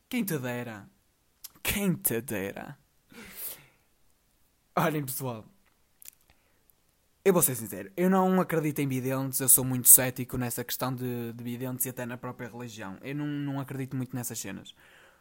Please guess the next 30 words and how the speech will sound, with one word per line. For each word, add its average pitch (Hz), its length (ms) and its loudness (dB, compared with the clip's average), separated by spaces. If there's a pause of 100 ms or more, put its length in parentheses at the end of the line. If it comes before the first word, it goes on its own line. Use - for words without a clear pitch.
(1040)
Mas, 240 400 2
ah, 196 320 2 (240)
nós 262 200 4
temos 262 200 2
de - 120 -6
falar 247 320 6
sobre 262 320 6
isto, 233 260 -4
porque 160 840 -4
é, - 300 -4 (340)
se 240 220 8
realmente 180 760 2 (1040)
alguém 170 360 0
acredita, 147 520 -2
porque - 440 -12 (260)
há 151 240 0 (240)
imensa 143 400 -2
gente 127 220 -6
que - 40 -6
acredita 123 380 -8
em 123 100 -4
videntes 117 540 -8 (1120)
e 156 80 -8
que - 160 -12
realmente 135 380 -2
essas 123 160 -6
pessoas 123 200 -4
têm 123 200 -4
um 120 60 -4
dom 113 200 -8